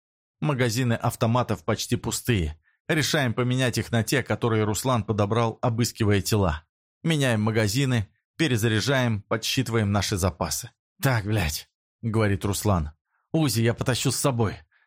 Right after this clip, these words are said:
Достреляю остатки. Коля, пистолет пусть у тебя остается.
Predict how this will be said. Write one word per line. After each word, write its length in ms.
Достреляю 560
остатки. 540
Коля, 280
пистолет 500
пусть 200
у 40
тебя 240
остается. 540